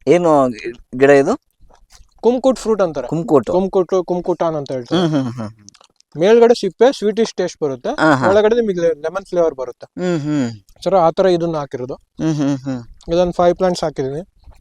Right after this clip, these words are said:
Speaker 2: ಆಮೇಲೆ ಇಲ್ಲಿ ಆರೆಂಜ್ ಬರುತ್ತೆ.
Speaker 1: ಹ್ಮ್, ಹ್ಮ್.
Speaker 2: ಆಮೇಲೆ ಸ್ವೀಟ್ ಲೆಮನ್ ಇದೆ.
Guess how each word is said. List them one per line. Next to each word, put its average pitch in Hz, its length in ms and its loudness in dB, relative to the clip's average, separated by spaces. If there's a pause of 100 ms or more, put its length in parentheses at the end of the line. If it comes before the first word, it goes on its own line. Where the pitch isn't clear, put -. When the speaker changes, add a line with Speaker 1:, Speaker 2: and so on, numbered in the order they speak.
(2500)
Speaker 2:
ಆಮೇಲೆ 175 200 0
ಇಲ್ಲಿ 175 180 2
ಆರೆಂಜ್ 175 440 2
ಬರುತ್ತೆ. 156 340 0
Speaker 1:
ಹ್ಮ್, 151 400 -4
ಹ್ಮ್. 113 260 -2 (1300)
Speaker 2:
ಆಮೇಲೆ 147 560 -2 (400)
ಸ್ವೀಟ್ 180 200 2
ಲೆಮನ್ 185 280 2
ಇದೆ. 147 240 -8